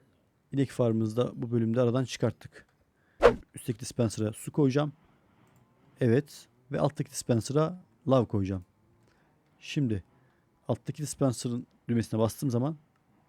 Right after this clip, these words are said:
evet, lavlar çıkıp bekliyor. Güzel. Üsttekine bastığım zaman da bunlar zıplaması lazım.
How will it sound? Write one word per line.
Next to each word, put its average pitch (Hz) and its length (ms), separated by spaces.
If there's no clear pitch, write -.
evet, 113 440
lavlar 123 480
çıkıp - 320
bekliyor. 123 440
Güzel. 120 300
Üsttekine 151 360
bastığım 135 260
zaman 127 240
da 143 100
bunlar 135 200
zıplaması 123 520
lazım. 117 300